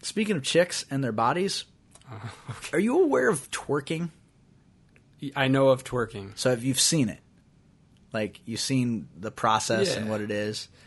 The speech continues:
Speaker 1: Um, for those of you who are not aware of twerking, uh, just go to YouTube and type in twerking. There's
Speaker 2: Yeah.
Speaker 1: thousands of twerking videos. What I don't understand is the appeal.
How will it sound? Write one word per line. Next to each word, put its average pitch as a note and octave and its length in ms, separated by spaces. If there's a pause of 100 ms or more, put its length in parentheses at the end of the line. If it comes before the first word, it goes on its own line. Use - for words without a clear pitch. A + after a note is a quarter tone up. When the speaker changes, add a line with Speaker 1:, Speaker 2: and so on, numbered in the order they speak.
(340)
Speaker 1:
Um, A2 220
for - 220
those F#3+ 240
of F#3 60
you F#3 160
who C#3 160
are C3 80
not C#3+ 300
aware G#3 240
of G3 100
twerking, G#3 640
uh, C3+ 200
just C#3 220 (200)
go D3 140
to C#3+ 60
YouTube D3 520 (240)
and A2 400 (220)
type A2+ 240
in B2 100
twerking. C3 500
There's A2 180
Speaker 2:
Yeah. - 40 (160)
Speaker 1:
thousands A#2+ 420
of G#2+ 100
twerking A#2 480
videos. B2+ 500 (720)
What C3+ 160
I G3+ 140
don't D4 200
understand F3+ 720 (300)
is C#3+ 160
the C#3+ 120
appeal. - 560